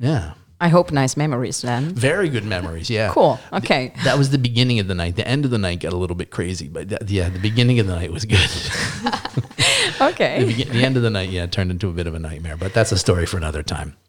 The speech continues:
Speaker 1: Um, but we're here to talk about this, this project about Pinot Bianco in Friuli, but I th-, in particular in Collio, right? All of these producers that have banded together to talk about Pinot Bianco are all from Collio.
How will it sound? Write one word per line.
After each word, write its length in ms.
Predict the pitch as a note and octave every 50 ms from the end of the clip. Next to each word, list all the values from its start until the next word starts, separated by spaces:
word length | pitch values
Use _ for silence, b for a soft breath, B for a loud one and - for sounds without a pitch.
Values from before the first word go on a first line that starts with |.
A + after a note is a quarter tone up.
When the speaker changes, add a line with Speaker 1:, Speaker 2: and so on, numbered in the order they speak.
| _ -
Speaker 1:
Um, 720 | A2 G#2+ G#2+ G#2 G2+ G2+ G2 G2 G2+ G2 F#2+ F#2+ F#2+ F2+ B B D4+ B B B B B B B -
but 160 | A#2+ B2 B2
we're 160 | A#2 A#2+ B2
here 200 | A#2+ B2 F3+ G3+
to 80 | G#3+ G3+
talk 220 | D3 - A#2 A#2
about 240 | A#2 A2 G2 F#2+ F#2
this, 200 | - G2 - -
this 200 | - A#2 G#2 F#2
project 640 | - - - - A2 G#2+ A2 G#2+ G#2 G2 F#2 - -
about 340 | G#2 F#2 F2+ F2 E2 - -
Pinot 380 | - - C#3+ C3+ C3+ C3 A#2+
Bianco 720 | A2 G2+ F#2+ F2+ F2+ F2+ F#2 F#2 - F#2 F2 E2+ E2 F#2+ - _ -
in 500 | A#2+ G#2 G2 G2 F#2 F#2 F#2 F#2 F#2 G2
Friuli, 440 | - - - G#2+ F#2+ F#2+ F2+ E2+ E2+
but 200 | - G#2+ G#2+ G#2 - -
I 100 | A2 G2+ G#2+
th-, 100 | G#2+ - -
in 240 | - A#2+ G#2 G2 G2
particular 560 | - G2+ F2+ - - A3+ - - E3 G#2+ F#2
in 100 | F2 F2
Collio, 500 | - - - C#3+ - G#2 F2+ E2 D#2+ D2+ D#2+
right? 220 | F2 F2+ G2 A2 -
All 380 | A2 A2+ B2+ C3+ C#3+ D3 D3+ D3+
of 120 | C#3 B2
these 200 | A#2 A2+ A2 G#2
producers 720 | - - A2 F#2 F#2+ G2 G2 F#2 - - F#2+ F2+ F2 -
that 140 | - - F#2
have 460 | F2 F2+ E2+ F2 G2 F#2+ - - - -
banded 520 | F2 F#2 F#2+ F#2 G2 F#2+ G2 F#2+ F#2 F2+
together 500 | - G2 F#2 F2+ F2 F2 F2 E2+ D#2+ D#2+
to 140 | - - -
talk 240 | - F2+ D#2+ E2 -
about 380 | F2 E2+ E2 E2 E2 - - -
Pinot 220 | - E2+ E2+ E2
Bianco 320 | F2 G2+ G#2+ A#2 A2+ - F2
are 60 | -
all 280 | - - F#2+ F2+ F2+
from 200 | F2 - F2+ E2
Collio. 580 | E2+ - - F2 E2 D#2 D#2+ C#2+ - - - -